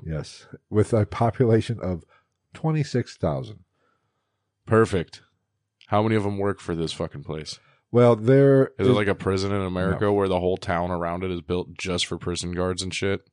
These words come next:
Speaker 1: At the time of my research, there is approximately eight hundred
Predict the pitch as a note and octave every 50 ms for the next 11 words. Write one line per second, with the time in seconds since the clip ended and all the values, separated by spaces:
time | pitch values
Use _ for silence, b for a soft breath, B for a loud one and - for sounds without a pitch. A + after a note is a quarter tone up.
0 | - G#2 A2 G#2 B2 - - - E3+ F3 F#3 F#3 F#3+ F#3 F3+ F3 E3+ E3 D#3 D3
1 | - C3+ A#2+ A#2 B2 A#2+ A#2+ A2+ A2 B2 B2+ A#2 - - G2+ F#2+ F#2 - - -
2 | A2 G#2+ G#2 G2+ G2 F2+ F#2 - - A#2+ A#2 G2 - - A2+ A2 G#2 F#2 - _
3 | - G#2+ A#2+ C3 - - - A#2 A#2 G2+ F#2+ F#2+ F2 D#2+